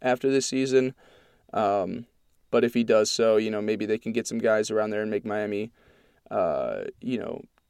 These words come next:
title contenders once again. Um, it'll be interesting to see how his career pans out.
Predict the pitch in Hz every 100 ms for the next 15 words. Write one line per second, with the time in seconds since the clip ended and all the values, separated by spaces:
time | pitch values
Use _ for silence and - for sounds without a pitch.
0 | _ - 131 127 120 120 117 113 117 113
1 | 110 107 113 117 117 117 - - 104 87
2 | 92 110 107 104 107 113 - 104 110 110
3 | 101 - - 107 104 - - 107 101 -
4 | - 123 120 - -